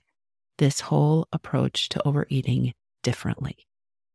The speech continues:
Another piece that is really helpful, as you're probably realizing listening to this episode, is having support in doing it differently. That is something that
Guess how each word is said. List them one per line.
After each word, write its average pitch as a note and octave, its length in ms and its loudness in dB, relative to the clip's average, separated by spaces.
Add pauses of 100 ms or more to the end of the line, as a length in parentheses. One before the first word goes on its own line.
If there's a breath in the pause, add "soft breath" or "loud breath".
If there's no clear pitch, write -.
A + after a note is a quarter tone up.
(160)
Another E3+ 460 6
piece D#3 380 0
that F#3+ 140 2
is F3+ 200 0
really C#3+ 300 2
helpful, D#3+ 800 0
as D#3 140 -2
you're D#3 100 2
probably D#3 640 2 (260)
realizing D#3 680 4
listening C#3+ 320 0
to - 100 -8
this - 280 -4
episode, D#3+ 560 2 (420)
is G3 160 0
having E3+ 420 0
support C3 640 -2
in D3 120 2
doing C3 300 2
it A#2 100 -2
differently. - 540 -4 (400)
That D#3 180 4
is D#3 120 2
something C#3+ 640 2
that C#3 360 2